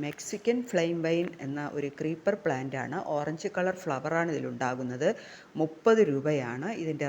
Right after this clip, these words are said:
റേറ്റ് വരുന്നത്. ഇത് റിയോ പ്ലാന്റ് ആണ്. പത്ത് രൂപയാണ്. ഇത് ക്രീപ്പി മെലസ്റ്റോമ പത്ത് രൂപയാണ്.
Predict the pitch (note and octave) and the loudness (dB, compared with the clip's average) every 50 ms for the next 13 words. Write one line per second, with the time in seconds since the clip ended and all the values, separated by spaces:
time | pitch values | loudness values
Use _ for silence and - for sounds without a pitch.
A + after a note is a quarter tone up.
0 | C3+ C#3 C#3+ C#3 - - - D3+ C3+ B2+ C3 C3 B2+ A#2 A2 A2+ - - - - | 0 0 0 -2 -2 -4 -2 -2 0 -2 -2 -4 -6 -6 -6 -8 -8 -10 -14 -20
1 | - - - - - - - - - - - - - - - - - - - - | -20 -20 -20 -20 -20 -20 -20 -20 -20 -20 -20 -20 -20 -20 -20 -20 -20 -20 -20 -20
2 | - - - - - - - - - - F3+ E3+ F#3 F#3+ F3 D3+ D3 D#3 F3 F#3 | -20 -20 -20 -20 -20 -20 -20 -18 -6 -2 4 6 6 6 6 6 6 8 10 8
3 | F#3+ F#3+ E3+ D3+ C3 B2+ C3 C#3+ C3+ B2+ A#2 A#2+ B2 D#3+ G#3+ A#3+ - - D3+ C3 | 8 8 6 4 4 4 0 0 0 0 0 0 -2 -2 -2 -2 0 0 0 0
4 | C3+ - - F3+ E3+ D#3+ C#3+ C3 C#3 C3+ C3 C3 B2+ B2+ C3 D#3 F#3 A3 A#3 B3 | -2 -2 -2 0 2 2 0 0 0 0 0 0 0 0 0 -2 -2 -2 -4 -6
5 | - - C#3+ C#3+ D3+ D3+ D3+ D#3+ D3+ D3 D#3 D3+ - F#3+ G3 F#3 E3+ C#3+ C3+ C#3 | -8 -8 -4 -2 -2 -2 -2 -2 -2 -2 -2 0 0 0 2 2 0 -2 -2 -2
6 | C#3+ C#3+ - - - D3+ C3 B2 B2 D3 F3 G#3+ A3+ - E3 C#3+ - - - - | -2 -4 -6 -6 -6 -4 -4 -4 -4 -4 -4 -4 -4 -2 -4 -4 -4 -4 -2 0
7 | G#3 F#3+ F3 D#3 C#3 C#3+ C3+ C3+ C3 C3+ C3+ C#3 F3 | 0 2 0 0 0 0 0 0 -2 -2 -4 -4 -4